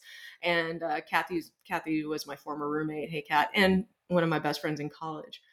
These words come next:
And she asked if I, if I wanted to go. And I didn't know who was playing. Um, the fucking Foo Fighters were playing. I'm like, "What?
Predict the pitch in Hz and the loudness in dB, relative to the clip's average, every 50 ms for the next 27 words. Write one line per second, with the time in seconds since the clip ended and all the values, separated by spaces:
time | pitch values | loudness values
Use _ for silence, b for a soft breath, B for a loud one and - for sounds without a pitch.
0 | b b b b b b - 196 190 196 190 185 190 190 185 175 - 247 240 190 | b b b b b b -2 0 0 2 2 0 0 -2 -2 -4 0 4 6 8
1 | 196 233 302 - - - 226 208 214 208 - - 196 190 - 196 190 202 220 220 | 8 6 6 2 -2 -2 0 0 0 -2 -4 -6 -4 0 2 2 2 4 2 2
2 | 220 196 254 311 285 175 - 180 233 277 285 359 440 539 508 370 262 233 - 220 | 2 2 2 4 4 4 4 4 8 10 10 12 12 10 10 12 10 10 10 10
3 | 208 196 196 196 - 214 196 208 226 269 302 - _ _ _ _ _ - 427 440 | 8 6 4 2 2 2 4 4 4 2 2 -2 _ _ _ _ _ 12 12 12
4 | 440 440 427 - - 403 - 453 453 - - 523 - - 453 453 440 440 403 392 | 12 12 8 8 8 8 12 12 12 12 12 10 12 12 12 12 12 12 12 12
5 | 381 370 349 - 277 330 320 233 277 320 311 311 277 254 226 202 190 175 B B | 12 12 12 10 8 6 6 8 10 10 12 12 12 12 10 8 2 -4 B B
6 | B B B B 294 302 330 311 269 208 - - 180 202 208 220 - 208 - - | B B B B 6 10 12 12 10 10 8 2 4 8 10 12 12 12 12 12
7 | 302 | 10